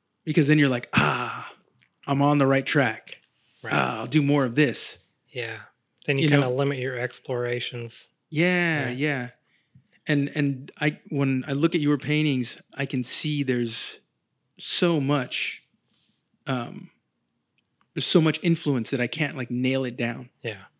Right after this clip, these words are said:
Speaker 1: You know what I mean? You know, when you see somebody's painting, you're like, "Oh, that's, like, I, I know who you, who you like." Like, when
Speaker 2: Yeah.
Speaker 1: you hear somebody play a song and you're like, "Oh, I know who you listen to."
Speaker 2: Mm-hmm.
Speaker 1: You know, it's like, "Oh, I, I get it. You're kinda like this."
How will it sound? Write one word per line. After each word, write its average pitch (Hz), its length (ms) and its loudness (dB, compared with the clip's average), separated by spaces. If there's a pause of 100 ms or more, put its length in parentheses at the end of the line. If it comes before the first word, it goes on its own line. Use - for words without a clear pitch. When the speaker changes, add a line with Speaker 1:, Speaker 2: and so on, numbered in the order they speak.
(580)
Speaker 1:
You 151 80 0
know 156 60 6
what 156 40 6
I - 20 4
mean? 165 120 6
You 175 100 8
know, 175 80 8
when 156 120 6
you 135 60 2
see 160 120 2
somebody's 143 240 0
painting, 143 180 0
you're 131 80 -2
like, 131 140 -8
"Oh, 147 440 2
that's, 131 460 -4
like, 131 180 -8
I, 135 120 0 (160)
I 135 100 -4
know 135 160 2
who 127 80 -4
you, 110 240 -6 (720)
who 151 100 0
you 131 140 2
like." 123 380 -4 (140)
Like, 139 140 -4
when 147 100 4
Speaker 2:
Yeah. 139 40 4
Speaker 1:
you 139 60 2
hear 160 140 10
somebody 151 280 4
play 151 220 2
a 127 60 2
song 139 320 0
and 131 60 -2
you're 127 100 0
like, 123 180 -4
"Oh, 180 200 2
I 143 80 4
know 160 100 4
who 143 80 -2
you 120 120 0
listen 120 240 -4
to." 135 200 -4 (120)
Speaker 2:
Mm-hmm. 117 200 -10 (540)
Speaker 1:
You 151 120 2
know, 147 280 4
it's 143 120 -4
like, 131 140 -2
"Oh, 147 260 -6
I, 139 80 -4 (140)
I 151 60 -2
get 131 200 2
it. 131 200 -4
You're 135 140 -4
kinda 147 240 0
like 156 180 -4
this." 208 440 0